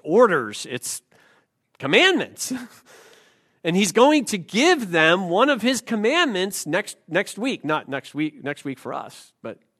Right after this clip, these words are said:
in, like, two seconds for them. A-, and if you want, if you want to really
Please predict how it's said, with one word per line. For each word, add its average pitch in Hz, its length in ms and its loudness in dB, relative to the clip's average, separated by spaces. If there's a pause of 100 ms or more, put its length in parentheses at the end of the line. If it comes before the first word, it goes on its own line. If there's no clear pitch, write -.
in, 117 140 -12
like, 120 180 -12
two - 160 -14
seconds - 540 -16 (180)
for 113 100 -12
them. 160 260 -10 (1120)
A-, 208 200 -10
and 226 120 0
if 226 160 2
you 240 100 2
want, 240 400 4 (300)
if - 160 -8
you 208 120 -6
want 226 360 0
to 269 200 -6
really 208 760 0